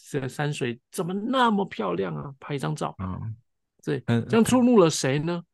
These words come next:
Speaker 2: 可能怕不小心，
Speaker 1: 真的还好欸。
Speaker 2: 因为听说照片会把那个磁场锁在那个 moment 下。
Speaker 1: 嗯，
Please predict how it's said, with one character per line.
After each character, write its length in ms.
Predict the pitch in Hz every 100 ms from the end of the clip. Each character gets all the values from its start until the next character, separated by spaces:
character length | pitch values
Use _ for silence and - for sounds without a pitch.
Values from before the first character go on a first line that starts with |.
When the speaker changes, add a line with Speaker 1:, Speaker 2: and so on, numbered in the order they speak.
| _ _ _ _ _ _ -
Speaker 2:
可 80 |
能 200 | 107 104
怕 200 | 110 139
不 200 | 123 131
小 200 | 127 113 110
心， 200 | - 110
Speaker 1:
真 80 |
的 60 | 113
还 40 |
好 20 | 117
欸。 640 | _ _ _ _ _ 180
Speaker 2:
因 60 |
为 100 | 214
听 220 | 202 180 185
说 160 | 185
照 240 | 165 170 143
片 220 | 156 147
会 160 | 151
把 400 | 139 101 - - - 117 _ -
那 180 | 160
个 140 | 160 139
磁 320 | - 110 107
场 280 | 107 110 95
锁 280 | - 98 90
在 160 | 117
那 180 | 113 110
个 240 | 101 95 92 _ _ _ _
moment 520 | - 117 117 107 92 95
下。 400 | 107 87 - - _ _ _ _ _ _
Speaker 1:
嗯， 100 | -